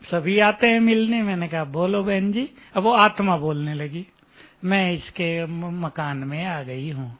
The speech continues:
मैं कहा, "मकान में आ गई?" पहले तो मुझे समझ में नहीं आया, अब मैं ये सुनने के लिए तो तैयार नहीं था ना। मैं तो सोचा था बहनें आई हैं, वही कुछ मिलने होंगी, कुछ बात करने आई होंगी,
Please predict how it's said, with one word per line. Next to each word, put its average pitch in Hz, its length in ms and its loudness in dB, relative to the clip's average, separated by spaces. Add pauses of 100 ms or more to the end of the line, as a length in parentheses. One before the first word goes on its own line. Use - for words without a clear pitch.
मैं 277 320 -10
कहा, 135 80 -12
"मकान 156 460 -8
में 156 200 -10
आ 165 100 -12
गई?" 190 80 -12
पहले 214 440 -4
तो 269 60 2
मुझे 202 240 -2
समझ 196 300 -2
में 196 180 -2
नहीं 214 220 -2
आया, 226 140 2 (260)
अब 196 100 2
मैं 202 120 4
ये 196 160 4
सुनने 202 360 2
के 190 120 2
लिए 185 200 2
तो 180 140 -4
तैयार 180 480 6
नहीं 208 280 0
था 208 160 2
ना। 330 160 2
मैं 277 280 0
तो 233 120 -2
सोचा 214 380 -4
था 233 200 0 (320)
बहनें 190 360 4
आई 208 240 4
हैं, 208 120 0
वही 208 160 -2
कुछ 190 220 -4
मिलने 190 440 -2
होंगी, 196 380 -2
कुछ 190 300 -4 (300)
बात 160 280 0
करने 185 400 -4
आई 190 260 -2
होंगी, 208 420 -4